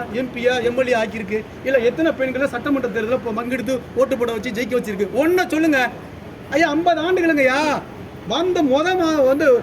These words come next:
ரெண்டாவது தேர்தலே வந்து பெண்களுக்கு நூத்தி பதினேழு, ஆண்கள் நூத்தி பதினேழு சமமா ஒருத்தன் நிரூபிச்சு வச்சிருக்கான். அந்த ஆளு வச்சிருக்காரா இல்லையா? இது பத்தாதா? அதுகிட்ட விட்டுட்டு அவர் வந்து, ஐயா மாவோ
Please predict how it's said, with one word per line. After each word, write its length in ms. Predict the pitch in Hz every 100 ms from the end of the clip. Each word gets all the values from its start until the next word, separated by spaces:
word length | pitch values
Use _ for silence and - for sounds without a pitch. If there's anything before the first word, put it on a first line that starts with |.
| - 185
ரெண்டாவது 400 | 247 330 320 311 226
தேர்தலே 320 | 285 269 285 294
வந்து 160 | 285 320 262 - - -
பெண்களுக்கு 440 | 262 339 330 311 294
நூத்தி 180 | 302 294
பதினேழு, 280 | 285 269 311 262
ஆண்கள் 260 | 320 320 285
நூத்தி 180 | 302 285
பதினேழு 360 | 277 269 302 320 - -
சமமா 320 | 254 370 381 339
ஒருத்தன் 240 | 320 294 294
நிரூபிச்சு 260 | 339 294
வச்சிருக்கான். 300 | 262 262 254
அந்த 100 | 240 254
ஆளு 120 | 202 - - - 196
வச்சிருக்காரா 400 | 202 311 339 339
இல்லையா? 220 | 320 269 170 - - - - 285
இது 80 | 339
பத்தாதா? 380 | 311 330 302 247 269 254 226
அதுகிட்ட 300 | 269 277 277
விட்டுட்டு 260 | 285 294 277 - - 220
அவர் 180 | 247 247
வந்து, 220 | 247 254 254 240 226 208 190 180
ஐயா 120 | 202 180
மாவோ 220 | 226